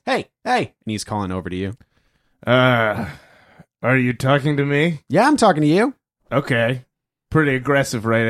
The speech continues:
Speaker 2: out of the gate.
Speaker 1: Hey, it's just, I'm doing my job. Come on over here.
Speaker 2: Okay. Okay.
Speaker 1: <sighs> All right, I'm gonna need to, uh, need to, need to take your weapons. No weapons in the mall.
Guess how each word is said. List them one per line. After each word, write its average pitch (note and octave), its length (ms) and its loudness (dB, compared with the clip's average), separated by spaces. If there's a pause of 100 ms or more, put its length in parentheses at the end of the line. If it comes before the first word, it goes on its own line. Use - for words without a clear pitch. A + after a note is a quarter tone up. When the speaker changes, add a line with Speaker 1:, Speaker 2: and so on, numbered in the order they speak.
Speaker 2:
out A2+ 80 0
of A2+ 60 -2
the A2+ 60 -4
gate. A#2 440 -2
Speaker 1:
Hey, A#3 220 -2
it's C3+ 200 -4
just, - 260 -4
I'm B2+ 120 -2
doing C#3 180 2
my A3+ 100 2
job. E3 320 4
Come F#3 160 0
on G3 120 4
over D3 180 2
here. F2+ 320 -4
Speaker 2:
Okay. G2+ 600 -6 (260)
Okay. C3 280 -6
Speaker 1:
<sighs> - 420 -18
All B2 80 2
right, C#3+ 200 2 (100)
I'm B2+ 60 -4
gonna D#3 160 2
need E3 220 0
to, D3 240 6
uh, B2 320 2
need C3+ 140 2
to, A#2+ 260 -4
need C3+ 220 -2
to A#2+ 80 -2
take A#2+ 200 -4
your A2+ 120 -4
weapons. A2 460 -4
No B2 120 2
weapons C#3 320 2
in A#2+ 80 0
the A2 60 0
mall. G2 280 -4